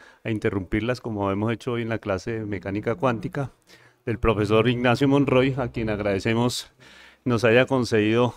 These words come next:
el espacio, eh, para tener esta conferencia. Hoy tenemos un invitado muy especial,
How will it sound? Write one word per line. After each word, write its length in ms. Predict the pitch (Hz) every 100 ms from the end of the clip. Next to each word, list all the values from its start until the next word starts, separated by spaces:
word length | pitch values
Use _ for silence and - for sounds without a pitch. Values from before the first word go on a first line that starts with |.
| -
el 260 | 110 104
espacio, 640 | 104 - 110 101 123 120 110 _
eh, 440 | 120 104 98 98 92
para 260 | 101 98 95
tener 200 | 104 104
esta 200 | 104 127
conferencia. 720 | 135 113 107 120 113 160 156 _ _ - _ -
Hoy 180 | 127 131
tenemos 400 | 147 139 143 139
un 100 | 147
invitado 640 | 147 131 127 117 123 123 127
muy 180 | 131
especial, 580 | 135 - 107 - 143 160